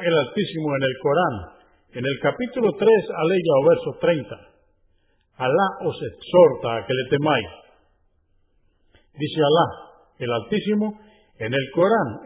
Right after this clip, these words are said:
en el capítulo ochenta y cinco, aleya o verso doce, "Por cierto que el castigo de tu Señor es terrible".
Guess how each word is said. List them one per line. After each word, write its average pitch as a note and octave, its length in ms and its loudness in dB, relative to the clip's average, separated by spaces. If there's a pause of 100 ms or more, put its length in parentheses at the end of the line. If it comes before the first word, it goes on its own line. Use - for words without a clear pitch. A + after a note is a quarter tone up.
(100)
en D3 60 -2
el D#3 100 0
capítulo A#3+ 480 0
ochenta E3+ 420 2
y C#3+ 60 2 (100)
cinco, G3+ 300 4
aleya F3+ 340 2
o D3+ 80 4
verso E3+ 300 2 (160)
doce, F3 300 4 (1000)
"Por A2+ 220 -6
cierto G3 380 0 (120)
que C3 140 -4
el B2 100 -2
castigo F#3 520 -2
de C3 100 -4
tu D3 100 -2
Señor C3 480 2 (460)
es F3+ 180 0 (120)
terrible". B2+ 580 -2